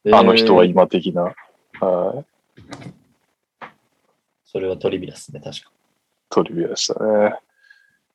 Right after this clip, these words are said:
Speaker 2: 以上でございます。
Speaker 1: お疲れ様です。
Speaker 2: ど-、お疲れ様でした。ありがとうございました。いやいやいや。あれ？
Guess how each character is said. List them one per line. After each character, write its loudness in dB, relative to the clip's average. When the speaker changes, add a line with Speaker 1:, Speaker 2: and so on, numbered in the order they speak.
Speaker 2:
以 6
上 8
で 10
ご 4
ざ 8
い 0
ま -2
す。 -6
Speaker 1:
お -20
疲 -10
れ 4
様 0
で -12
す。 -14
Speaker 2:
ど-、 4
お 2
疲 4
れ 8
様 8
で 6
し 2
た。 8
あ 8
り 8
が 8
と 8
う 6
ご 4
ざ 2
い 8
ま 6
し -6
た。 -8
い -4
や 4
い 4
や 6
い 0
や。 2
あ 6
れ？ 6